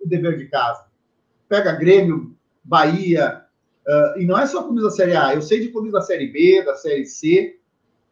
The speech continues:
que estão fazendo, né, o seu dever de casa. O que que é o dever de casa? É, gestões sérias, ah, não gastando mais do que arrecada no ano,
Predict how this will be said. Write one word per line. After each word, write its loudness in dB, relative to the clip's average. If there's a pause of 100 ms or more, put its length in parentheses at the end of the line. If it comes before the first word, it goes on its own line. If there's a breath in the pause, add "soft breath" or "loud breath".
(320)
que -8
estão 2
fazendo, 0 (460)
né, -4
o 0
seu -2
dever -2
de -10
casa. -2
O -6
que -2
que -4
é 2
o 2
dever 4
de -6
casa? -2 (500)
É, 0
gestões -6
sérias, 4 (360)
ah, 0
não 2
gastando 2
mais 2
do -6
que -2
arrecada -2
no 0
ano, 2